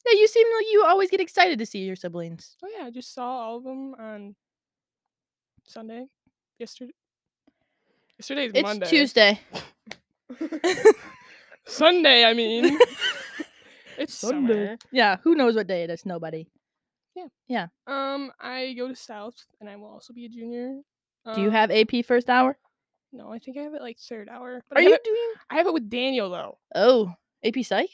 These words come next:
Speaker 1: with
Speaker 2: Yeah.
Speaker 1: Daniel? Yikes! But you and Daniel get along. It'll be fine.
Speaker 2: <laughs> I
Speaker 1: It'll be
Speaker 2: guess.
Speaker 1: fine. Yeah. Are you doing choir this year?
Speaker 2: Second semester.
Speaker 1: Oh, yeah. Did we already talk about this?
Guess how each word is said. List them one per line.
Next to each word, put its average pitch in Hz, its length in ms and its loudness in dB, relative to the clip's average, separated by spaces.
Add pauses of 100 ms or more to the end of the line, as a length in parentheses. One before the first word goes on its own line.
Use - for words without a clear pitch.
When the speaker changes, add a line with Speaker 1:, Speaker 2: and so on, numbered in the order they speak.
Speaker 1:
with 226 180 -8
Speaker 2:
Yeah. 285 260 -4 (880)
Speaker 1:
Daniel? 269 240 -6
Yikes! - 340 -16 (360)
But 427 100 0
you 571 140 2
and - 80 -6
Daniel 214 280 4
get 202 140 0
along. 208 400 2
It'll 440 120 0
be 466 120 4 (200)
fine. 180 220 -4 (1040)
Speaker 2:
<laughs> - 800 -18 (300)
I 226 60 -4
Speaker 1:
It'll 185 120 -2
be - 100 -6
Speaker 2:
guess. 202 80 -10
Speaker 1:
fine. 160 280 -10 (100)
Yeah. 185 240 -8 (360)
Are 226 80 4
you 339 80 4
doing 403 160 4
choir 302 260 4
this 302 160 -8
year? 302 160 -4 (800)
Speaker 2:
Second 226 300 -20
semester. 208 480 -20 (580)
Speaker 1:
Oh, 214 40 -4
yeah. 175 180 -4
Did 175 120 -10
we 233 60 -8
already 311 160 -8
talk 294 180 -8
about 302 220 -12
this? - 320 -20